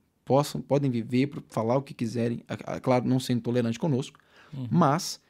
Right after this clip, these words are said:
Speaker 1: eu entendo que muitos protestantes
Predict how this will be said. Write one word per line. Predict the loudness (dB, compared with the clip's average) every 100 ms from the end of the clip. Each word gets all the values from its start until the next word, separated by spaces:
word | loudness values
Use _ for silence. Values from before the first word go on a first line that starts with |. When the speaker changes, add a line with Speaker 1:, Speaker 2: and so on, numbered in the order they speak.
| _ _ -2
Speaker 1:
eu | 2
entendo | 2 2 0 0 -6 _ _
que | -2
muitos | 4 4 2 -2 -8
protestantes | -8 -4 -6 -4 -4 -4 -10 -18